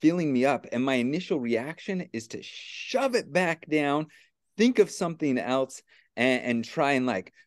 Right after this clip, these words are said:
"Hey, you're okay, you're okay." But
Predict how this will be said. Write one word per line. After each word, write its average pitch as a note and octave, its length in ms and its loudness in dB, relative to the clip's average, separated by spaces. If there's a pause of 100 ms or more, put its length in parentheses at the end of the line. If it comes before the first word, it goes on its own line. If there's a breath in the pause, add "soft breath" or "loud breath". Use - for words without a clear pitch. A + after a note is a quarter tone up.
"Hey, C#3 120 4
you're A#2+ 320 4
okay, C3 240 4
you're C3+ 300 6
okay." A2+ 400 -2 (800)
But D3+ 300 6